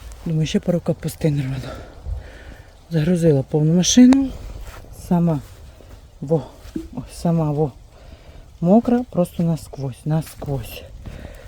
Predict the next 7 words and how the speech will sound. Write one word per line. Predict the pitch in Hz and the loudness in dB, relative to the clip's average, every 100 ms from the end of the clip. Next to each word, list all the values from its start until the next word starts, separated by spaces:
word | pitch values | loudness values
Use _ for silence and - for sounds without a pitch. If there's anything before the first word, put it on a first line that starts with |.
| - - - - - - - - - - - - - - - - | -16 -16 -16 -16 -18 -18 -16 -10 -12 -12 -16 -16 -16 -16 -14 -8
Себе | - 156 160 | -4 0 2
навіть | 147 135 | 2 0
не | 139 | -4
показую. | - - 190 202 208 226 - - - - - - - - - - - - - - - - - - - - - | -8 -8 -2 2 4 4 2 -6 -16 -16 -18 -18 -18 -14 -14 -14 -16 -18 -18 -16 -14 -14 -12 -8 -6 -6 -4
Три | 165 190 | 4 6
мішки | 160 131 - 147 | 6 2 -4 -6
кабачків, | 151 135 - - 214 247 | -4 -4 -4 4 6 6